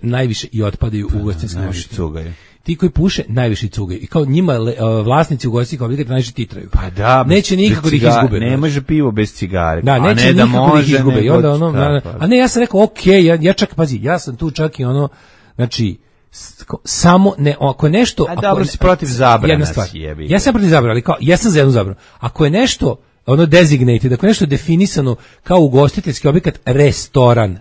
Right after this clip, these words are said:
Speaker 1: aj tu da ne može. Znači,
Speaker 2: Pa da.
Speaker 1: kafić može, kafa-, tu ću ja da dođem da istrpim, ono,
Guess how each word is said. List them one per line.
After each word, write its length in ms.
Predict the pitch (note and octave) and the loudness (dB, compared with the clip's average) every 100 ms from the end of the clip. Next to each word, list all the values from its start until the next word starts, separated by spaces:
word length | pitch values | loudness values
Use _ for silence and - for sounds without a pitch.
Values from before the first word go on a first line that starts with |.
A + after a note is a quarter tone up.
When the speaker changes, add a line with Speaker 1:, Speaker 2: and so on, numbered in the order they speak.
| - | -4
Speaker 1:
aj 140 | C#3+ C3 | -2 0
tu 160 | A#2+ | -2
da 100 | F2+ | -4
ne 140 | D#2+ D2 | -8 -12
može. 220 | D#2 - - - - | -16 -16 -14 -14 -12
Znači, 180 | - - | -8 -6
Speaker 2:
Pa 40 | C3 | 0
da. 60 | |
Speaker 1:
kafić 460 | G3+ G3 G3+ E3+ A#2 | 2 2 2 -2 -4
može, 320 | A2 A#2+ F#2+ | -4 -4 -4
kafa-, 200 | A2 G#2+ - - | -10 -12 -14 -2
tu 140 | B3+ | 0
ću 160 | A#3+ F3+ | 2 4
ja 240 | E3 F#3 | 4 4
da 100 | C#3+ | 4
dođem 280 | C3+ D3 B2+ | 4 2 2
da 40 | A2 | -2
istrpim, 420 | - A#2+ B2+ A2+ | -4 -2 -2 0
ono, 240 | G#2 A2+ | 0 -4